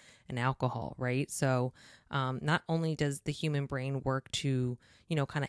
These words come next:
amplify some of these positive emotions when it experience, ex-,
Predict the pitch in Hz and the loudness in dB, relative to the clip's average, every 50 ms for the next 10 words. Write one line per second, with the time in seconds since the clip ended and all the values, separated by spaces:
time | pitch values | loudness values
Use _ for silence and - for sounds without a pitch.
0 | - _ - 139 143 143 - 185 185 - - 143 139 139 - 147 143 139 131 139 | -6 _ -4 -4 -4 0 0 0 0 2 2 2 2 2 0 0 0 0 2 0
1 | 139 131 - _ - - 139 139 131 143 135 139 131 135 131 127 127 131 - - | -2 -2 -4 _ -6 -2 0 0 2 2 0 0 0 2 2 2 2 0 0 -2
2 | 139 131 120 131 131 131 127 127 123 127 - - - 135 135 135 135 131 131 127 | -4 -4 -2 -4 -4 -4 -4 -6 -6 -8 -10 -8 -6 -6 -4 -4 -4 -4 -4 -4
3 | 131 - - - - _ _ _ _ _ 147 131 135 - - | -6 -6 -8 -10 -12 _ _ _ _ _ -6 -6 -6 -8 -10